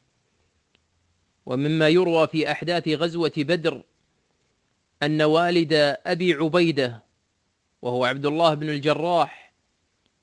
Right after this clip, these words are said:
خرج يومئذ مقاتلا مع المشركين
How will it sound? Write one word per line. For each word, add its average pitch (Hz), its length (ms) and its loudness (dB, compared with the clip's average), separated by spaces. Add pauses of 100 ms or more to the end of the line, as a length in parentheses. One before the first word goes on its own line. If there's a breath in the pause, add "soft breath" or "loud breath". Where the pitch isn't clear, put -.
(260)
خرج 180 400 2
يومئذ 175 640 0
مقاتلا 175 600 -2
مع 165 300 -2
المشركين 156 720 -4